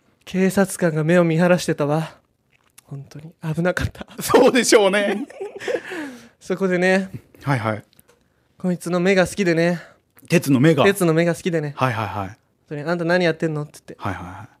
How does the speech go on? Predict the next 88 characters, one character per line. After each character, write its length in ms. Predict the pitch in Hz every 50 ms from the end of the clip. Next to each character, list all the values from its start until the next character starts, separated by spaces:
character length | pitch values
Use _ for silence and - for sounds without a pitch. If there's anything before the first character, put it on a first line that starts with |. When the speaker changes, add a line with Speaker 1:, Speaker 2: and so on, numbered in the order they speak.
| _ _ -
Speaker 1:
「僕 120 | 151 147
も 60 | 156
芸 220 | 151 156 165 170 170
人 100 | 170 170
や 60 | 170
っ 40 | 165
て 100 | - 175
る 60 | 170
ん 60 | 156
だ 60 | 143
よ」 120 | 127 123 120
っ 20 |
つ 100 | - -
っ 20 | -
て。 140 | _ - -
Speaker 2:
は 100 | - 110
い 40 |
は 100 | 95 -
い。 80 | 98 - _ _ _
Speaker 1:
「こ 120 | - 151
い 40 | 139
つ 100 | - 151
な 100 | 139 143
か 100 | 147 180
な 100 | 190 202
か 80 | 226 208
度 80 | 220
胸 120 | 220 - 202
あ 60 | 165
る 60 | 151
じ 80 | 143 147
ゃ 60 | 139
ん」 40 | 135
と 60 | 139 135
思 80 | 139
っ 40 | -
て。 140 | _ - 143 -
Speaker 2:
ま 120 | 107 101
あ、 20 |
皇 180 | 101 - 139 160
居 100 | - 139
の 60 | 107
前 140 | 101 113 123
で 60 | 113
す 60 | -
か 80 | - 90
ら 80 | 90 92
ね。 220 | 95 95 98 - _ _ _ _ _ _ _ _ _ _ _ _
Speaker 1:
そ 160 | - - 190 185
れ 100 | 196 190
で 160 | 196 196 196
そ 140 | 190 - 180
っ 60 | -
か 120 | - 190
ら 60 | 180
親 200 | 175 - 185 180
睦 200 | 175 165 160 175
を 40 | 165
深 160 | 151 - 165
め 120 | 151 147 143
て。 180 | - 135 - -
Speaker 2:
親 360 | - - - - - 262 269
睦 340 | - 269 262 233 214 - 262
を 120 | 214 226 196
深 180 | - - 226
め 140 | 220 196 165
て。 180 | - - 143 117
Speaker 1:
抱 220 | 156 196 185 202
い 40 | 190
た 120 | 247 240
わ。 180 | 170 139 147 175 - - - -
Speaker 2:
<laughs> 200 | - - - -
あ 200 | - - 214 214
い 100 | 233 254
つ 160 | - - 269
も 80 | 254 262
や 80 | 262 254
っ 40 |
ぱ 100 | 254 -
抱 160 | 190 196 208 220
い 60 | 226
た 140 | - 240 226
ん 40 | 196
や。 180 | 165 139 131 - - - - - - _ _ _ _ _ _ _ -
あ 680 | - 123 131 131 123 123 120 120 117 113 110 110 107 107
ー、 20 | 110
あ 40 | 120
い 120 | 123 117